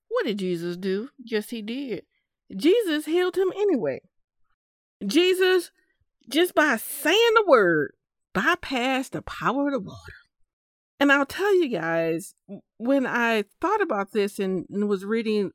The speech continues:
more commentaries as well, one of the things that they highlighted was that Jesus' act of healing the man without belief in him reveals that Jesus is not limited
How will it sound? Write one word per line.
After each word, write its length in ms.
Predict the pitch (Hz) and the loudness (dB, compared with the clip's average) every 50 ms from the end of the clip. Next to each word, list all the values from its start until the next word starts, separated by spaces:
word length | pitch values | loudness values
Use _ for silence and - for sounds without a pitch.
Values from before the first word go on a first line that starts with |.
| _ - | _ -10
more 260 | - 202 202 202 190 | -6 -4 -2 -2 -2
commentaries 720 | - - - 220 214 220 214 - 233 208 202 190 202 196 - | -4 -6 -6 -4 -4 -4 -4 -4 -2 0 0 0 0 -2 -4
as 140 | 175 165 | -6 -6
well, 560 | 185 180 208 226 254 262 233 190 180 180 185 - _ _ _ _ _ _ _ - | -6 -6 -4 -2 -2 0 0 0 0 0 -2 -6 _ _ _ _ _ _ _ 0
one 180 | 269 302 330 | 2 4 4
of 80 | 320 330 | 4 2
the 80 | - | 2
things 140 | 339 330 320 302 | 2 2 2 2
that 100 | 277 233 | 0 -4
they 200 | 214 196 185 180 | -2 -2 -2 -4
highlighted 840 | 185 - - 277 294 330 381 370 311 190 175 175 170 165 175 170 - - _ _ _ _ _ _ - | -4 -2 0 2 2 2 2 0 -2 -2 -2 -2 0 0 -2 -2 -4 -8 _ _ _ _ _ _ -2
was 240 | 208 240 233 214 220 | 0 0 0 0 2
that 320 | 233 226 220 214 - - _ _ _ _ _ _ - 196 | 2 4 4 2 0 -4 _ _ _ _ _ _ -16 -12
Jesus' 800 | 180 - 247 277 302 330 370 392 381 370 370 381 381 359 - - - _ - - | -4 0 2 2 4 4 4 2 2 2 2 2 2 0 -2 -8 -20 _ -10 -6
act 400 | 233 233 226 208 - - - - - | -2 -2 -2 -2 -4 -8 -14 -8 -4
of 160 | 208 190 190 | -4 -4 -4
healing 480 | - - - - 269 277 277 277 269 254 | -4 -8 -2 2 2 4 4 4 4 2
the 100 | 214 190 | 2 0
man 640 | 180 180 202 202 202 220 240 262 294 311 330 330 - _ _ _ _ _ _ _ _ _ | 0 0 0 0 0 0 0 0 0 -2 -4 -6 -8 _ _ _ _ _ _ _ _ _
without 500 | - 196 202 196 214 202 220 220 190 - _ - 190 | -2 0 0 2 2 4 4 2 2 0 _ -4 0
belief 720 | 170 190 180 170 165 170 180 208 247 277 294 311 - - _ _ _ _ | 2 2 4 2 2 0 0 0 0 0 -2 -4 -4 -8 _ _ _ _
in 180 | - 247 247 254 | -6 -4 -2 0
him 420 | 254 269 277 269 277 285 294 294 - _ _ _ _ _ _ _ _ _ _ _ - | 0 2 2 2 2 2 0 -2 -6 _ _ _ _ _ _ _ _ _ _ _ -2
reveals 840 | 190 220 240 226 196 185 226 254 269 294 311 302 294 285 269 - | 0 0 2 2 0 0 2 2 2 4 2 2 2 0 0 -2
that 260 | - 226 220 208 196 202 | -2 0 0 0 -2 -4
Jesus 640 | - - 233 247 262 277 277 277 285 285 285 277 269 - | -6 -6 -6 -4 -4 -4 -4 -2 -2 -2 -2 -2 -4 -4
is 180 | - 214 190 180 | -6 -6 -4 -4
not 280 | 202 202 185 190 165 185 | -4 -4 -4 -4 -6 -6
limited 800 | 185 175 170 180 190 220 254 262 262 254 - - 185 165 156 | -6 -6 -4 0 2 2 2 2 0 0 -2 -2 -2 -2 -2